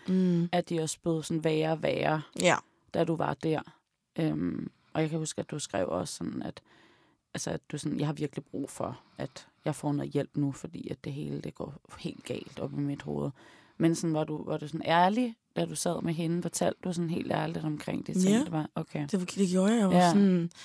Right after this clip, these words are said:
Speaker 1: "Hvis jeg ikke får noget hjælp nu, så, så, så overlever jeg simpelthen ikke."
Speaker 2: Nej.
Speaker 1: Altså, sådan, det gør jeg ikke. Øhm, og det tog de meget seriøst. Og så,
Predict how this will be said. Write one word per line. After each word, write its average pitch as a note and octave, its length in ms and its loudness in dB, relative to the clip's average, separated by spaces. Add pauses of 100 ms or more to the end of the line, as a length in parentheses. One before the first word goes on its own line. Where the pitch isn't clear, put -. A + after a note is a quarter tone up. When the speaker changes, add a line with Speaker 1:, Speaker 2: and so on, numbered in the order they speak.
(360)
Speaker 1:
"Hvis F3+ 100 2
jeg G3+ 60 8
ikke F#3+ 100 4
får A3 80 8
noget F3+ 140 8
hjælp E3+ 140 8
nu, F3 80 6
så, E3+ 220 0
så, - 160 0 (680)
så E3+ 240 4 (360)
overlever E3+ 440 6
jeg C#3 100 -4
simpelthen D3+ 380 2
ikke." D#3+ 280 -2
Speaker 2:
Nej. F3+ 100 4
Speaker 1:
Altså, E3 160 6
sådan, D#3+ 140 2
det D#3 120 -2
gør D3+ 100 6
jeg E3+ 200 6
ikke. D#3 220 -6 (720)
Øhm, D#3 380 6
og - 100 6
det D#3+ 80 4
tog - 160 -8
de E3+ 60 2
meget D3 380 4
seriøst. E3+ 640 4
Og E3+ 100 -2
så, D#3+ 240 2